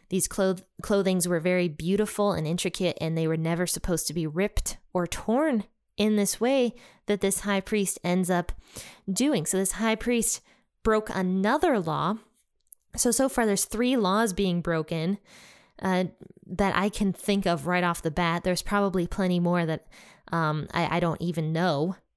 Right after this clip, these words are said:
happening here <laughs> with, uh, everything. But, I mean, there's three laws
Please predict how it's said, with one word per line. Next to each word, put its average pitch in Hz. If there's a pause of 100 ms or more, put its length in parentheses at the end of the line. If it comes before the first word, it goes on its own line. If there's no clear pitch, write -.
(240)
happening 175
here 175 (320)
<laughs> -
with, 185
uh, 165
everything. 165
But, 180 (400)
I 190
mean, 196
there's 190
three 247
laws 233